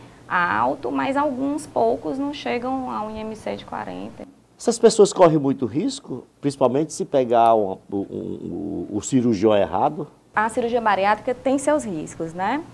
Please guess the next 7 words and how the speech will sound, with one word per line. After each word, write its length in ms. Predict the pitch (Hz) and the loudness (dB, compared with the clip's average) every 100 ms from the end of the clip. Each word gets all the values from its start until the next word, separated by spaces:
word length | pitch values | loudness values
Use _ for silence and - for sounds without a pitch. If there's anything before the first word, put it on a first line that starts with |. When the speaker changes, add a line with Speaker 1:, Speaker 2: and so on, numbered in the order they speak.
| - - - - - | -20 -20 -20 -16 -8
Speaker 1:
Ah, 400 | 180 180 170 180 | -6 -4 -4 0
mas 260 | 208 247 247 | 0 2 4
hoje 380 | 240 311 349 | 6 4 0
foram 340 | 339 269 233 269 | -4 -2 0 0
muito 500 | 269 247 233 262 320 | -2 -4 -4 -6 -4
minimizados, 1160 | 285 262 262 254 208 160 165 214 220 202 196 196 | -4 -2 -2 -4 -2 0 0 0 -2 -4 -4 -2
as, 240 | 196 | -2